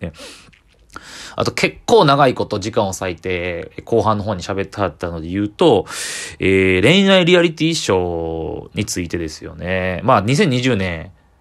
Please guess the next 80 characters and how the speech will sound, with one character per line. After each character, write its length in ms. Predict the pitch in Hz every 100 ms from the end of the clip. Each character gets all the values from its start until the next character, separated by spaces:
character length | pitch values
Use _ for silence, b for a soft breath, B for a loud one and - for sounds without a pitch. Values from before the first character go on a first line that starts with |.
| _ -
ま 100 | 101
あ 40 |
ま 60 | 104
あ 20 |
何 180 | 101 110
が 80 | 151
あ 40 |
っ 40 | 104
た 80 | 95
か 80 |
と 60 | 90
い 40 |
う 20 | 85
と、 120 | 90
ま 80 | 85
あ、 20 |
テ 140 | - 160
ラ 120 | 190
ス 100 | 190
ハ 100 | 202
ウ 80 | 156
ス 120 | 110
の 60 |
問 140 | 92 92
題 140 | 95
が 100 | 92
あ 40 | 85
っ 20 |
て、 480 | _ - 85 82 - B B B -
テ 120 | 175
ラ 80 | 202
ス 120 | 196
ハ 80 | 220
ウ 80 | 156
ス 160 | -
を 120 | 104 92
僕 220 | 92 110
は 60 |
が 120 | 95 120
っ 80 | 120
つ 180 | -
り 760 | 180 131 107 98 92 87 - 69 92
見 340 | 117 127 156
て 220 | 160 196
て、 440 | 196 117 101 98 95
み-、 200 | 117 156 -
過 160 | - 208
去 160 | 370
の 60 | -
や 80 | 120
つ 100 | 98
も 120 | 98
も 220 | 101 98
う 40 |
て-、 160 | 90 104 107 - -
コ 160 | 175
ロ 120 | 180
ナ 100 | 170
禍 120 | 160 104
で 100 | 170
一 200 | 160 -
気 180 | - 196
見 140 | 180
し 140 | 180 -
て、 140 | -
一 180 | 135 160 -
気 180 | -
見 100 | 233
し 80 | 220
て、 320 | - 277 - B B B B B B
え 580 | - 104 101 95 95 95
ー、 20 | 95
ち 80 |
ょ 20 | -
っ 20 |
と 160 | 101
悲 100 | 104
し 300 | 98 87 80
い 40 | 80
ね 360 | 131 180 185